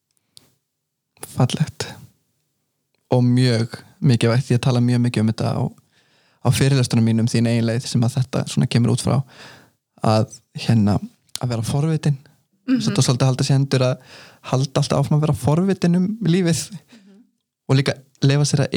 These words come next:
Speaker 1: efast svolítið um eigin gildi af og til, þú veist, og til það stundum er maður svo fastur í eigin gildum að maður fattar ekki. Hmm.
Speaker 2: Já, og líka bara, maður er svo fastur í eigin gildum og bara svona, svo umkringi maður þessu fólki sem eru allir eru sammála.
Speaker 1: Akkurat.
Speaker 2: Þú veist, þetta er eins og þegar maður fer á internetið, maður bara, „Ha?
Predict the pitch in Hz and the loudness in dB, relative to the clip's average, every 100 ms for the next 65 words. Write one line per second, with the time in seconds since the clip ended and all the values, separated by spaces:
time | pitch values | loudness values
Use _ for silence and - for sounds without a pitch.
0 | 151 170 170 - 165 - 156 143 151 175 | 0 0 -2 -2 -2 0 0 0 0 0
1 | - 165 226 - 196 180 190 185 196 196 | -2 -2 -4 -4 -2 0 -2 -2 0 0
2 | 196 - 190 - - 160 151 165 160 160 | 0 -2 -2 -2 0 0 2 0 0 0
3 | 160 147 - - 180 - 208 185 185 190 | 2 0 -2 -2 -2 -2 0 0 0 -2
4 | - 196 175 147 151 196 - 185 190 180 | -2 0 2 2 0 -2 -2 -2 0 -4
5 | - - - - _ _ _ - 339 208 | -6 -20 -20 -20 _ _ _ -6 0 2
6 | - 202 202 196 202 143 185 190 185 185 | 2 0 0 -2 -2 -2 -2 -2 -2 0
7 | 196 190 - 196 - 196 196 202 220 190 | -2 -2 -2 -2 0 0 0 -2 0 -2
8 | 185 - 185 185 180 180 180 170 - 208 | 0 0 0 0 0 2 0 0 -2 -2
9 | - 220 233 262 226 220 208 220 262 277 | 0 0 0 -2 0 0 0 -2 -2 -2
10 | - 240 226 220 240 247 233 240 277 285 | -2 0 0 -2 -2 -2 0 0 0 0
11 | 285 262 - - - 135 143 - - - | 0 -2 -6 -12 -4 -2 0 0 0 -2
12 | 247 240 190 226 165 247 226 233 254 247 | -2 -2 0 0 -2 0 -2 -2 -2 -2
13 | 269 226 196 185 185 - - 508 494 127 | -2 -2 -2 -2 -4 -4 -2 0 0 -4